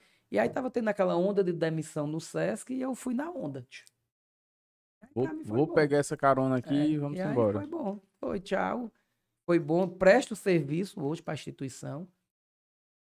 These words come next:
Speaker 1: É, ontem mesmo eu fiz uma live pra eles, o Baú de História do Palhaço. Continuo prestando serviço. Tenho o maior carinho e respeito pela instituição.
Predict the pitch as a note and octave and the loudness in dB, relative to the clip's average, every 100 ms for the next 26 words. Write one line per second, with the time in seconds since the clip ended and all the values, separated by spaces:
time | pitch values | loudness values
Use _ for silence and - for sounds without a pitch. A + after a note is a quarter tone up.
0 | _ C#3 C#3 C#3+ D3 E3 E3 D#3 D3+ D#3+ | _ -6 -2 -2 -2 -2 -2 -2 -4 -6
1 | D3 D3 C3+ C3 D3 D3+ C#3 C3 B2+ C#3+ | -6 -6 -4 -2 -4 -6 -8 -6 -6 -8
2 | C3+ B2 B2 B2 - B2+ B2 A#2+ B2+ A2+ | -8 -6 -6 -8 -10 -10 -10 -10 -10 -8
3 | A#2 C3 - - _ _ _ _ _ A2+ | -8 -10 -12 -18 _ _ _ _ _ -16
4 | C3+ C#3 C#3+ D3 D3 C#3 - C3+ A#2 C3+ | -8 -6 -6 -6 -6 -10 -6 -6 -6 -8
5 | D#3 - F3+ _ _ _ _ - D#3 D3 | -8 -10 -14 _ _ _ _ -8 -2 4
6 | D3 D#3+ - _ F3+ - F#3+ F#3+ F3 D#3 | 4 4 -2 _ -2 0 0 2 2 0
7 | - C#3+ C#3+ - C#3 B2 A#2+ B2 A#2+ - | -2 -4 -4 -4 -6 -6 -10 -10 -10 -10
8 | A#2 A#2+ D3+ | -10 -8 -10